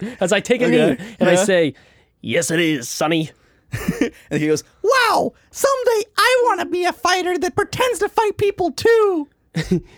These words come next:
Speaker 1: You, and you can. You can, you can make your dreams come true.
Speaker 2: Gee whiz! And he runs over to the, to the janky looking stands that are set up,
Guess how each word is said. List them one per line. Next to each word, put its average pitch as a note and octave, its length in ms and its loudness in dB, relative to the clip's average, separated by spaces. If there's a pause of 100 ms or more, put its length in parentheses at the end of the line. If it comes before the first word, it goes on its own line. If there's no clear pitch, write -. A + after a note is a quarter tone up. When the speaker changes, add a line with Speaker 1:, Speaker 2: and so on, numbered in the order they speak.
Speaker 1:
You, F3+ 220 -6 (640)
and F3 180 0
you F3 100 0
can. E3+ 460 -2 (100)
You G#3 140 0
can, G3+ 320 0 (140)
you A#3+ 180 2
can G#3 160 -2
make A#3 200 0
your G#3 200 0
dreams A#3 640 0
come B3+ 380 0
true. A3 960 0 (140)
Speaker 2:
Gee B4+ 220 0 (400)
whiz! E4 320 -4
And D#3+ 160 2
he E3+ 80 0
runs D#3 400 0
over D#3 260 2
to C#3+ 140 -6
the, A#2+ 180 -2
to C3+ 160 -4
the B2+ 100 0
janky A#2+ 640 -2
looking A#2+ 280 -2
stands G#2+ 580 -2
that G2 120 -4
are F#2+ 60 -4
set F#2+ 220 -4
up, F#2 260 -4